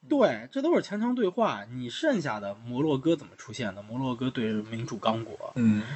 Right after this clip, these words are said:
Speaker 1: 然后这个突尼斯对着马里，就是等于弱队跟弱队踢，你是这么出来的。
Speaker 2: 嗯。
Speaker 1: 所以比较弱，就他这对手确实比较弱。澳大利亚，我觉得啊，我确实没想到他能赢南美的第五名。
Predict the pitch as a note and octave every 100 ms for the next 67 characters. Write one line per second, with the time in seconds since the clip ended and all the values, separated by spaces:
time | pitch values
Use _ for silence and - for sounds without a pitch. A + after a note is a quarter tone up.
0 | - - A#2+ C#3 C3+ A#2+ A#2 C#3 C3 B2+
1 | - C3+ A#2+ A2 G2+ G2 A#2+ A#2 E2+ D2+
2 | - A#2+ B2 G2+ A2+ F3 A3+ B2 A#2 G#2+
3 | - - F#3 G3 G#3+ C#3+ D#2+ E2 - G2+
4 | - - - A2+ D3+ B3+ F#3 - - G#2+
5 | A#2+ A2+ A2+ - - A#3+ D4 A3 - -
6 | - _ _ _ _ - G#2+ B2+ E3+ G#3+
7 | G#3+ - A#2 - C#3 - A3+ A#3 A3+ C#3+
8 | G#2 - F3 G3 A2 G2 G#2 - G3 B3
9 | D4 C#4 B2+ A2+ A2+ G#2 - G#2 D#3 E3
10 | - - - - - _ _ C3 C#3 -
11 | D4+ C4 D4+ F3 D#3+ F#3 A#3+ A#3 A3 F#3
12 | G#3+ F3+ G#3 A#2 C#3+ F3+ D3 A#2+ A#2 D#3